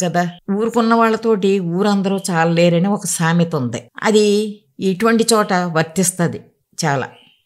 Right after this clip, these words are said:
అనవసరం గొడవలకి వెళ్లకుండా ఊరుకున్నంత ఉత్తమం ఇంకోటి లేదు. కాజల్ మొహం కూడా చూడ్డానికి ఇష్టం లేదని అంటుందని. "నేను ఎవరి జోలికి వెళ్ళను, నా జోలికి ఎవరన్నా వస్తే ఊరుకోను" అంటుంది.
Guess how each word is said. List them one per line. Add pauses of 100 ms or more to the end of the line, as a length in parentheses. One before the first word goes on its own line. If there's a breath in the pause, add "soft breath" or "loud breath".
(920 loud breath)
అనవసరం
గొడవలకి
వెళ్లకుండా
ఊరుకున్నంత
ఉత్తమం
ఇంకోటి
లేదు.
కాజల్
మొహం
కూడా (260)
చూడ్డానికి
ఇష్టం
లేదని
అంటుందని. (160)
"నేను
ఎవరి
జోలికి
వెళ్ళను, (240)
నా
జోలికి
ఎవరన్నా
వస్తే
ఊరుకోను" (720)
అంటుంది.